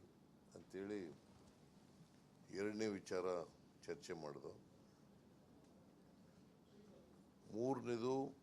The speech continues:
ಮಹದಾಯಿ ಯೋಜನೆ. ಮಹದಾಯಿ.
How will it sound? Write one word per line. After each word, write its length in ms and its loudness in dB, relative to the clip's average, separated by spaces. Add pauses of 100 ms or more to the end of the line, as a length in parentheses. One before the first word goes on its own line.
(300)
ಮಹದಾಯಿ 560 8
ಯೋಜನೆ. 520 -2 (3250)
ಮಹದಾಯಿ. 580 12